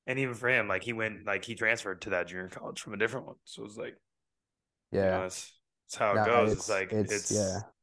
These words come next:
Speaker 1: it's crazy how that stuff works, but thinking about it, like, such a small decision in the grand scheme of things, like, makes such a huge impact in your life.
Speaker 2: Yeah, it's crazy. I mean, I really, we all, we all know, we all know how it is with the,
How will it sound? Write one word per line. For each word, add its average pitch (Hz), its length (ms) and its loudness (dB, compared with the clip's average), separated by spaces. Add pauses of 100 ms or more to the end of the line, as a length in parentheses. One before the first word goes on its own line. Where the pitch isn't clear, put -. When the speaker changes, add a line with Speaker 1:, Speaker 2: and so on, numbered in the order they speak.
(120)
Speaker 1:
it's - 100 -12
crazy 131 360 2
how 117 100 6
that 107 140 2
stuff 104 240 -2
works, 110 320 0
but 101 240 -6
thinking 113 240 -4
about 101 260 0
it, 95 60 -4
like, 101 140 -4
such - 300 -4
a 113 40 -8
small 101 600 0
decision 104 600 -6
in 104 100 -8
the 98 80 -6
grand 95 460 -12 (600)
scheme 107 360 -10
of 98 100 -4
things, 95 560 -4 (300)
like, 90 380 -4 (280)
makes 104 300 -2
such - 200 -4
a 104 40 -8
huge 98 240 -4
impact 95 460 -4
in 101 60 -8
your 90 140 -4
life. 82 320 -4 (840)
Speaker 2:
Yeah, 92 80 4
it's 87 120 0
crazy. 95 380 4 (140)
I 90 60 -4
mean, 95 160 -2
I 98 80 2
really, 95 480 2 (1160)
we 110 100 6
all, 90 180 4
we 101 120 4
all 92 140 4
know, 87 200 2
we 101 140 6
all 92 100 6
know 90 340 2
how 98 200 2
it 92 80 2
is 95 240 2
with 95 160 -4
the, 95 260 2